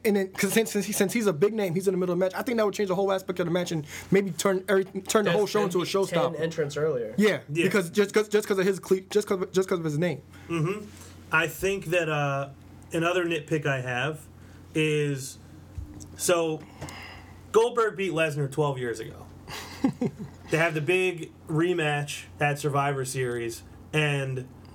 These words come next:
Speaker 3: Goldberg beats him again in a minute and twenty-six seconds or whatever it is. So now Goldberg, or now Lesnar wants his revenge against him. Now, you've already lost twice. He gets eliminated by Goldberg like it's nothing.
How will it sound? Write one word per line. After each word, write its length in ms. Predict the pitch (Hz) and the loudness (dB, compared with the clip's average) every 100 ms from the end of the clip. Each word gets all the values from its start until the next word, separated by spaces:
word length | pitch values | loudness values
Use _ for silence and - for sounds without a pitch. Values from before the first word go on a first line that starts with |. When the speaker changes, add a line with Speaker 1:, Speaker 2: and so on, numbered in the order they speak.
| - - - - - - | -18 -18 -18 -20 -18 -6
Speaker 3:
Goldberg 400 | 147 170 156 170 | 0 2 2 0
beats 220 | 147 160 | 0 -2
him 60 | 156 | -2
again 260 | 151 160 156 | 0 0 0
in 80 | |
a 80 | 143 | 0
minute 220 | 143 156 | 0 -2
and 80 | 143 | -4
twenty-six 500 | - 156 143 147 143 | -2 -2 -2 -2 -2
seconds 340 | - 131 135 120 | -2 -2 -2 -4
or 60 | |
whatever 340 | 123 131 123 120 | 0 0 0 0
it 60 | |
is. 300 | 113 - - - - - - | -2 -6 -12 -18 -20 -20 -18
So 140 | - 147 | -2 2
now 180 | 160 175 | 2 2
Goldberg, 460 | 165 175 160 160 151 147 | 2 2 2 2 2 0
or 20 | |
now 240 | 160 165 | 0 2
Lesnar 320 | 160 165 151 143 | 2 0 0 0
wants 280 | 143 143 143 | 0 0 0
his 400 | 143 135 123 - - - - | 0 0 -4 -14 -20 -14 0
revenge 440 | 151 143 151 147 | 2 2 0 0
against 340 | 131 117 107 | -2 -4 -4
him. 200 | - - - - - - - | -8 -10 -14 -18 -18 -18 -4
Now, 80 | 147 | 0
you've 160 | 151 143 | 2 4
already 240 | 202 240 | 4 2
lost 380 | 220 214 190 - | 2 0 0 0
twice. 540 | 208 160 123 - - - - - - - - - - - - - | 0 0 -4 -12 -12 -14 -20 -20 -20 -20 -20 -20 -20 -20 -18 -2
He 80 | 190 | 4
gets 200 | 214 208 | 4 4
eliminated 560 | 202 226 220 208 196 | 2 2 2 2 0
by 220 | 175 185 175 | 2 2 2
Goldberg 460 | 170 190 175 165 | 0 2 2 2
like 200 | 151 160 | 0 0
it's 120 | 156 143 | -2 0
nothing. 480 | 151 156 123 98 | 0 0 -4 -10